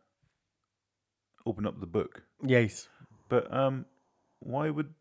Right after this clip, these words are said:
Speaker 1: why would that work on the book cover? 'Cause isn't it made of avi-, asbestos? As all books <laughs> in Gotham apparently are.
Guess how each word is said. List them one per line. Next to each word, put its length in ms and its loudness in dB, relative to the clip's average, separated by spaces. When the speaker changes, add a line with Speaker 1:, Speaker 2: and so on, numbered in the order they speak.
Speaker 1:
why 320 -6
would 200 -4
that 180 0
work 280 -2
on 120 -2
the 80 -4
book 220 -6
cover? 340 -8
'Cause 240 -10
isn't 320 -6
it 100 -8
made 160 -4
of 140 -4
avi-, 280 -8
asbestos? 540 -8
As 100 -10
all 160 -6
books 340 -6
<laughs> 200 -2
in 160 2
Gotham 420 -2
apparently 480 -2
are. 300 0